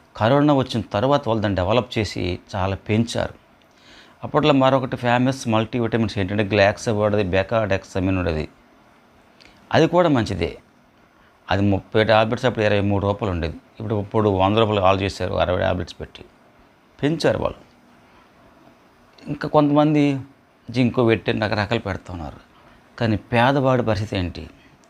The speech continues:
అంటే పేదవాళ్ళని దృష్టిలో పెట్టుకొని ఆ తయారు చేయడం జరిగింది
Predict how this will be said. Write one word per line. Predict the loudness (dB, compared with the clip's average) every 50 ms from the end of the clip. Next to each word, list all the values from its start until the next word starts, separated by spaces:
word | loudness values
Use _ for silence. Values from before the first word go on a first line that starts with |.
| _ _ -8
అంటే | -8 -6 -6 -6 -6 -8 -8 -14 -20 -20 -20 -20 -20 -20 _ _ _ _ _ 0
పేదవాళ్ళని | 2 4 4 4 4 4 4 4 2 2 0 0
దృష్టిలో | -2 -4 -6 -6 -6 -6
పెట్టుకొని | -4 -6 -10 -10 -12 -10 -6 -6 -6 -6 -8 -10 -14 -18 -20 -20 _ _ _ _ -20 -20 -20 _ _ _ _ _ _ _ _ _ _ _ _ -20 -20 -14 -10
ఆ | -10
తయారు | -6 0 2 4 4 4 4 2
చేయడం | 0 0 0 0
జరిగింది | 0 0 0 0 -2 -2 -2 -4 -6